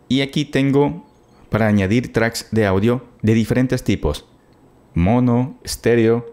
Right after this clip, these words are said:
cinco punto uno, en sus variaciones, siete punto uno,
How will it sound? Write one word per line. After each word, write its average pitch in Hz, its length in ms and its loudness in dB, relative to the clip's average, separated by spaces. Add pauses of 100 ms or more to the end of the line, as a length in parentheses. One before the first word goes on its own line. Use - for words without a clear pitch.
(120)
cinco 90 400 -4
punto 87 320 0
uno, 123 480 0 (420)
en 95 140 0
sus 87 180 -2
variaciones, 107 800 0 (180)
siete 107 360 -2
punto 117 320 0
uno, 104 420 0